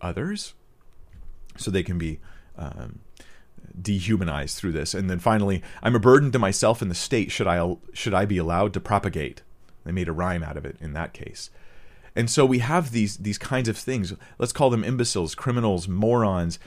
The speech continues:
They're humans, but they're lesser humans. Um, because my, my human rights, I don't want them to have the same human rights as me.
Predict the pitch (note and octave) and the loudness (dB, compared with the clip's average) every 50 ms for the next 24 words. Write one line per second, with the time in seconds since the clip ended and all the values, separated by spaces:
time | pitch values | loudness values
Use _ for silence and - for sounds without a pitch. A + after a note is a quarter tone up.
0 | - - - - - - - B2+ B2 B2 C#3+ E3+ F3 E3+ D3+ - C#3 C3 C3 A#2+ | -20 -20 -20 -20 -18 0 2 4 4 6 6 6 4 4 2 0 0 2 2 2
1 | A#2 A#2 A#2+ A#2+ - C3+ A2+ G2+ G#2 F#2+ E2+ D#2 C#2 B1+ - - - - - - | 4 4 2 4 4 2 2 2 2 0 0 0 -4 -6 -10 -12 -14 -16 -16 -18
2 | - - - - - - F#2+ F2 E2+ E2+ C#2+ G2+ - - - - - - A2+ A2 | -20 -20 -20 -12 -6 -4 -2 -2 -2 -2 -4 -6 -12 -16 -18 -18 -10 -4 -4 -2
3 | - B2+ G#2+ G2+ F#2 - - - - - - - - - - - - - - - | 0 2 2 2 0 -2 -6 -10 -16 -20 -20 -18 -16 -14 -12 -12 -12 -12 -14 -18
4 | - - F2 G2+ G#2+ G2 A2+ B2+ B2+ B2+ B2 - - G2 G#2 A2 C3 D3+ D3+ C3 | -14 -6 -2 0 2 2 4 2 2 2 0 -4 -6 -2 0 2 4 4 4 2
5 | B2 C#3+ B2+ A#2 G#2 G2 G2 F2+ E2+ E2+ - - - - G#2 A#2 B2 A#2+ A2+ B2 | 2 2 2 2 2 2 2 2 0 0 -2 -4 -2 0 2 2 2 2 2 0
6 | B2 A2 G#2 G2+ A2 G#2 G#2+ A2 G#2 G2+ - G#2+ G2+ F#2+ F#2 G2 - - A2 G2+ | -2 -2 -2 -2 0 0 0 0 0 0 0 0 0 2 0 -2 -2 0 0 0
7 | G2+ G2+ G2+ G#2+ G2+ G2 F2+ F#2 F2+ F2+ - - F2 F2+ F#2 F#2 F2 E2 E2 | 0 0 0 0 0 0 0 0 -2 -2 -4 -6 -6 -4 -4 -2 -2 -4 -4